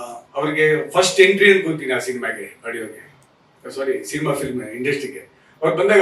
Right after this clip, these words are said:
ಬಹಳ, ಬಹಳ ಇನ್ನೋಸೆಂಟ್. ಇವತ್ತಿಗೂ ಹಂಗೆ ಇದ್ದಾರೆ. ಆರನೇ ಚಿತ್ರ ಇವತ್ತಿಗೂ ಹಂಗೆ ಇದ್ದಾರೆ. ನನ್ಗೆ ಆರನೇ, ಆ-, ಆರು ಪಿಕ್ಚರ್ ಮಾಡಿದ್ರೆ ನನ್ಗೆ ಅನಿಸ್ಲೇ ಇಲ್ಲ ಅವ್ರು.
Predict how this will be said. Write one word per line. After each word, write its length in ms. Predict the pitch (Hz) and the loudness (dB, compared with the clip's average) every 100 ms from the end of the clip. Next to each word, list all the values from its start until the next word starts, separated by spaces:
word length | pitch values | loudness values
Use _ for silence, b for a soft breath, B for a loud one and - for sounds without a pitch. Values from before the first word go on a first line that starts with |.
| 175 | 8
ಬಹಳ, 200 | 170 185 165 151 - | 8 10 8 6 2
ಬಹಳ 160 | 156 190 | 6 8
ಇನ್ನೋಸೆಂಟ್. 440 | 175 185 185 175 | 10 8 6 4
ಇವತ್ತಿಗೂ 440 | 160 180 226 220 220 | 2 4 4 8 8
ಹಂಗೆ 180 | 190 185 | 8 6
ಇದ್ದಾರೆ. 280 | 160 - | 6 4
ಆರನೇ 360 | - - 190 185 | 4 4 4 2
ಚಿತ್ರ 240 | 170 175 170 185 151 | -2 -2 0 -2 6
ಇವತ್ತಿಗೂ 400 | 175 190 - 180 | 8 8 8 6
ಹಂಗೆ 200 | 156 160 | 6 2
ಇದ್ದಾರೆ. 580 | 156 143 151 - - - - 165 | 2 4 4 2 -4 -16 -8 0
ನನ್ಗೆ 200 | 185 170 | 6 8
ಆರನೇ, 280 | 190 - | 8 6
ಆ-, 560 | 220 - 170 190 - - - | 4 4 4 4 0 -10 2
ಆರು 320 | 143 190 - | 4 4 2
ಪಿಕ್ಚರ್ 280 | - 202 185 | 2 2 4
ಮಾಡಿದ್ರೆ 280 | 175 175 | 4 2
ನನ್ಗೆ 240 | 170 143 131 | 0 0 0
ಅನಿಸ್ಲೇ 340 | 156 - 180 | 0 -2 -2
ಇಲ್ಲ 160 | 165 135 | 0 0
ಅವ್ರು. 420 | - - - | -2 -8 -14